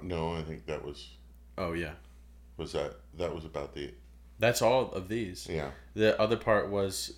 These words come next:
Speaker 2: uh, questions that, uh,
Speaker 1: It was about the journey,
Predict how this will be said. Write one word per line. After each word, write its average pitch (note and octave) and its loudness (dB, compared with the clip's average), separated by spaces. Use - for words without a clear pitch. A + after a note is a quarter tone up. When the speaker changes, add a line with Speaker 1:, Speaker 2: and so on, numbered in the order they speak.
Speaker 2:
uh, F#2+ 2
questions - -4
that, G2 2
uh, F2+ 0
Speaker 1:
It - -12
was F2 -8
about D#2 -2
the D2 -8
journey, D#2 -4